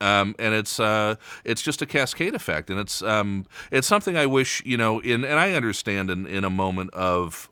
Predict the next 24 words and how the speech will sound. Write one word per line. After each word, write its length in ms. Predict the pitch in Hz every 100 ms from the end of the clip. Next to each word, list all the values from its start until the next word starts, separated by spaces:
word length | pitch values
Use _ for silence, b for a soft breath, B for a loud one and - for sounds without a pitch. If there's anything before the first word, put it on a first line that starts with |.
| 90
you 180 | 104 95
know, 140 | 85
sheer 320 | - 113 98
terror 440 | - 101 92 92 92
and 180 | 80
fear 380 | - 95 90 90
and, 220 | 85 80 B B B
and 220 | 101 95
panic, 540 | 85 113 120 107 92 -
uh, 320 | 95 95 92 90
that 220 | 92 90
we 140 | 95
had 180 | 95 92
in, 160 | 90 95
in 140 | 98
early 260 | 98 95 92
twenty 300 | - 92 85
twenty, 500 | - 151 147 104 92 B B -
that, 520 | 101 104 101 98 -
you 260 | 92 107
know, 180 | 101 98
y-, 300 | 95 98 95
the, 120 | 101 98
the 280 | 80 98